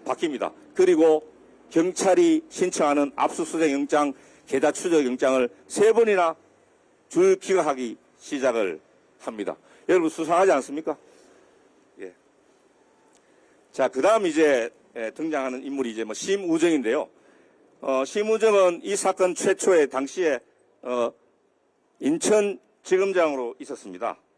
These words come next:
그래서 제가 말씀드린 바와 같이 맨 처음에는 인천지검이,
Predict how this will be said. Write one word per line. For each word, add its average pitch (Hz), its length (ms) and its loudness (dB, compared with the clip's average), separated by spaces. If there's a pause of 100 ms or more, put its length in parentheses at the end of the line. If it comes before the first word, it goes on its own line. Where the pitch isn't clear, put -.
(260)
그래서 165 240 2
제가 151 260 4
말씀드린 147 460 0
바와 143 120 4
같이 135 300 0
맨 127 180 0
처음에는 185 540 0 (300)
인천지검이, 185 1120 0